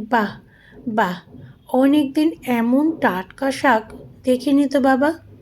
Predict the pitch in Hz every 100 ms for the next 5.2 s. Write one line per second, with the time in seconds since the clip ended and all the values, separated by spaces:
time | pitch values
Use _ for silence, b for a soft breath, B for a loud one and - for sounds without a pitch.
0 | - _ _ _ - b b b b b
1 | b 254 311 330 330 277 269 285 277 311
2 | 294 294 294 302 311 330 262 233 240 262
3 | 302 285 - 208 196 - - - 240 202
4 | 208 185 185 185 - B B B - 285
5 | 285